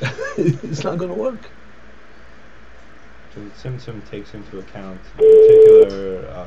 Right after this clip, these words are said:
Speaker 2: terrain or, or whatever the particular circumstances of that area that they wanna cross.
Speaker 1: Right. Tzimtzum means that you're reducing the spirit to a, a, all the way to a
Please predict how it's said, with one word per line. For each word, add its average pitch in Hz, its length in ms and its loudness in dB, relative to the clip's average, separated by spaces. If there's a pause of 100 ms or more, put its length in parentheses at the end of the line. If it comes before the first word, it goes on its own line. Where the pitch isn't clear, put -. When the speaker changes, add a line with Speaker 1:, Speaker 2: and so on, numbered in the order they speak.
(140)
Speaker 2:
terrain 107 580 -16
or, 92 160 -16
or 92 240 -18
whatever 104 300 -14
the 98 80 -18
particular 107 380 -16
circumstances 104 680 -16
of 90 120 -16
that 98 260 -12 (520)
area 107 380 -8
that 92 140 -16
they 92 80 -14
wanna 95 200 -16 (100)
cross. 82 240 -16 (520)
Speaker 1:
Right. 101 240 -6 (3250)
Tzimtzum 143 380 -10 (720)
means 113 380 -6
that 87 100 -20 (100)
you're 98 100 -16 (180)
reducing 147 400 -14
the 113 80 -16
spirit 143 500 -14 (720)
to 110 160 -12
a, - 440 -20
a, - 360 -18
all 147 80 -6
the 143 80 -8
way 123 140 -10
to 110 180 -12
a 92 60 -14